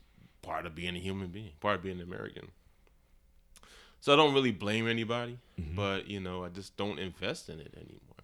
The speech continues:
Speaker 1: man. I don't invest in trap, and, uh,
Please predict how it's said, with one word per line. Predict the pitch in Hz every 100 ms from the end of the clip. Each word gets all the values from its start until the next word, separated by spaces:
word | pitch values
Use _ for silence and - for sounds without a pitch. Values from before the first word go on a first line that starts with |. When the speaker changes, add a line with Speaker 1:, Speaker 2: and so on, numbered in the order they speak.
| -
Speaker 1:
man. | - - - _ - - - - - _ -
I |
don't | 101 101
invest | 98 92 98 -
in | 90
trap, | - 85 80 78 -
and, | 90 92 82 82 80 - - -
uh, | 87 80 80 82 85 -